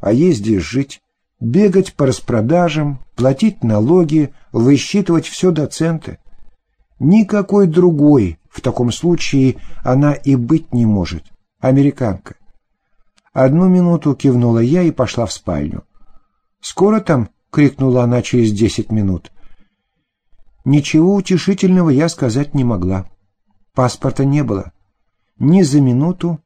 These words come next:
ни за десять. Я его не нашла. Папка с документами, которая всегда лежала в столе в верхнем ящике,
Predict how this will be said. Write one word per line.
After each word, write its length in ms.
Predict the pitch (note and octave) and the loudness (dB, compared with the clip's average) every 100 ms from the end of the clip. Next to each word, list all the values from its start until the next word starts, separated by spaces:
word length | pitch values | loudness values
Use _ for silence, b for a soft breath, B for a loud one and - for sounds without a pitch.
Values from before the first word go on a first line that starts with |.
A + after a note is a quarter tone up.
| _ - | _ -4
ни 180 | B2 | -2
за 200 | D#3 B2+ | 0 0
десять. 480 | D#2+ G#2 F#2+ - - _ _ - | 0 -2 -2 -8 -12 _ _ -6
Я 220 | A2 D3+ | 0 2
его 180 | C3 A#2+ | 2 2
не 100 | C3+ | 0
нашла. 440 | D3+ D#3 - - - _ _ _ _ _ _ _ _ | 0 -4 -6 -10 -12 _ _ _ _ _ _ _ _
Папка 380 | F3+ G3+ - E3 | -2 0 0 -4
с 60 | |
документами, 800 | C3+ D#3 D3+ C#3+ F3+ E3+ D#3 D3 | 0 -2 0 2 2 2 2 2
которая 400 | C#3 C#3+ C#3+ C#3+ | 2 -2 0 0
всегда 420 | C#3 C3+ A#2+ C#3 | 0 -2 -2 0
лежала 380 | A#2 G#2 A2+ A2 | 2 0 0 -2
в 40 | - | -4
столе 420 | - A2 D#3 E3+ | -2 0 2 0
в 60 | |
верхнем 560 | G2+ A2 D3 B2 - A2+ | -2 2 2 2 0 0
ящике, 680 | G#2+ E3+ F3 E3+ - F3+ | 2 0 0 -4 0 -2